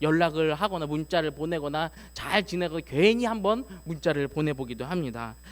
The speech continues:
누군가, 나를 누군가에게 알리려고 하고 그것에 대해서 반응을 얻고자 하고, 하고 인정을 받으려는 욕구가 존재하는 인간에게 누구나 다 있습니다.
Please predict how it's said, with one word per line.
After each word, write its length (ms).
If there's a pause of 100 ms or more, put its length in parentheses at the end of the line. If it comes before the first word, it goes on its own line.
(180)
누군가, 400
나를 380
누군가에게 560
알리려고 640
하고 520 (220)
그것에 440
대해서 600 (360)
반응을 440
얻고자 460
하고, 380
하고 560 (120)
인정을 460
받으려는 560
욕구가 680 (400)
존재하는 720
인간에게 560
누구나 540 (120)
다 220
있습니다. 640